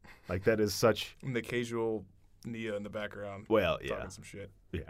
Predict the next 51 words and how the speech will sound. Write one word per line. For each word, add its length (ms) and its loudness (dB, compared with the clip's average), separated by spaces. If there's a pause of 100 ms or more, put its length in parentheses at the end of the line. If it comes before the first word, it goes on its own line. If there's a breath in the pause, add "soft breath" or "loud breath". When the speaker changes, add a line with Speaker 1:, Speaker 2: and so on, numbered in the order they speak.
(140)
Speaker 1:
well, 140 0
of 220 -2
course, 280 -12
it 80 -4
wouldn't 180 -6
be 220 -8
Speaker 2:
And 80 -8
he's 160 -6
just 260 -6
Speaker 1:
Monday 180 -2
Speaker 2:
snickering 200 -4
Speaker 1:
Morning 280 -4
Speaker 2:
about 60 -16
it. 220 -6
Speaker 1:
Podcast. 680 -6
Speaker 2:
<laughs> 460 -20
But 120 4
yeah, 120 12
that's 140 2
the 80 -6
one 140 -6
I 120 -10
usually 280 -16
watch. 360 -20 (200)
Speaker 1:
Okay. 180 0
Speaker 2:
And 160 -8
for 100 -2
the 60 6
rest 180 8
of 80 -4
them, 160 -4
I 60 -2
just 160 -12
kinda 180 -6
binge, 580 -10 (880)
you 120 -10
know, 200 -10
YouTube, 440 -12 (920)
just 140 -16
small 220 -8
clips 260 -10
here 100 -12
and 100 -12
there. 180 -12 (580)
I 60 -14
don't 80 -10
really 120 -8
listen 160 -16
to 80 -18
podcasts. 460 -16 (1160)
Speaker 1:
Okay. 100 -10